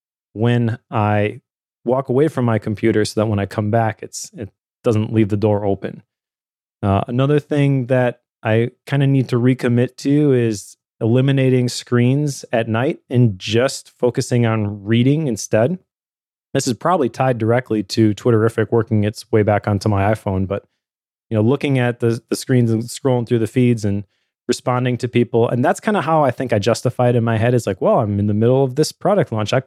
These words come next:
I have to have Twitter on my phone so that I can re-, reply to people," right? Not really. <laughs> And even if I absolutely had to, like, that's a one week period. And then, uh,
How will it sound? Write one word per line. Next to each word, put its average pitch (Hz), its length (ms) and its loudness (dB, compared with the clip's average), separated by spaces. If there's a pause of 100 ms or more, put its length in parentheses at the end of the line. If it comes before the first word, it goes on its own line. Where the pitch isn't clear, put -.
(100)
I - 80 -8
have 294 240 -4
to - 80 -2
have 110 180 -4
Twitter 104 320 0
on 95 120 -2
my 90 100 -6
phone - 300 -8
so - 140 -4
that 123 60 0
I 127 80 2
can 135 200 -2
re-, 139 200 0
reply 202 360 0
to 147 80 2
people," 104 320 -2
right? 107 240 0 (920)
Not 247 360 0 (180)
really. 127 600 0
<laughs> - 420 -8
And 165 120 2
even 202 220 2
if 165 160 -2
I 139 120 2
absolutely 135 380 0
had 127 240 -2
to, 107 200 0
like, 110 160 0
that's 135 320 -2
a 131 80 0
one 131 260 0
week 113 180 -2
period. 131 380 2
And 101 180 0
then, 101 280 2 (600)
uh, 53 220 -4